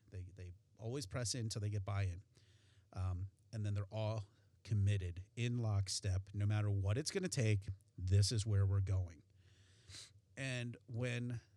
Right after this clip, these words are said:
some of the girl, you know, some of 'em may be not having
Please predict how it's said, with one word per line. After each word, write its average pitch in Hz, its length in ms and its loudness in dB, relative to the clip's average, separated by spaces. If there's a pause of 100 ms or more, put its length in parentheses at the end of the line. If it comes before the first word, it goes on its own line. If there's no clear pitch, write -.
(180)
some - 420 -2
of 151 60 -6
the 147 60 -6
girl, 123 480 -4
you 131 60 -8
know, 110 80 -4
some 139 240 -4
of 123 120 -4
'em 113 280 -4 (680)
may 120 500 -2 (300)
be 110 120 0
not 95 220 0
having 98 400 0